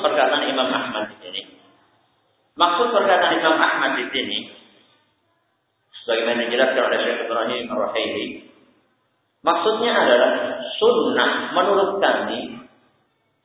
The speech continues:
itu dibangun di atas dalil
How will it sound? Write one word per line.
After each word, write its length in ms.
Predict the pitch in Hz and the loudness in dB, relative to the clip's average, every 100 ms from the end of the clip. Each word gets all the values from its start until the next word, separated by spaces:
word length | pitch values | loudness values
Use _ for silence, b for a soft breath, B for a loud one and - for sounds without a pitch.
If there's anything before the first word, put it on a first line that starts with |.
| _ | _
itu 160 | - - | -6 -4
dibangun 960 | 147 143 143 147 170 175 127 - - - _ | -2 0 0 0 0 0 -2 -6 -12 -16 _
di 80 | 123 | -2
atas 400 | 123 143 - - | 0 0 -2 -2
dalil 400 | 120 120 - | 2 2 2